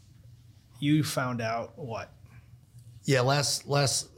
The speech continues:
Speaker 2: last summer, they found nodules, sus-, they called it suspicious nodules in my lungs. <clears throat>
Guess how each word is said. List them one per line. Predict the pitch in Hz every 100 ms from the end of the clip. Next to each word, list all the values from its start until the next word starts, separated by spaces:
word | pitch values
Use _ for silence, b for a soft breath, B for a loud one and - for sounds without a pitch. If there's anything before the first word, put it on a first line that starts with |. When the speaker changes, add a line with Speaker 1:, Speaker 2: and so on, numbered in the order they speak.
| - -
Speaker 2:
last | 139 180 180
summer, | - 151 127 113 107 - - - -
they | 120 117
found | 104 135 117 113
nodules, | 117 113 107 101 -
sus-, | 107 - - - -
they | 123
called | 151 123
it | -
suspicious | - 120 - 127 110 107 -
nodules | 110 98 98 98 95
in |
my | 95
lungs. | 95 95 95 95 -
<clears throat> | -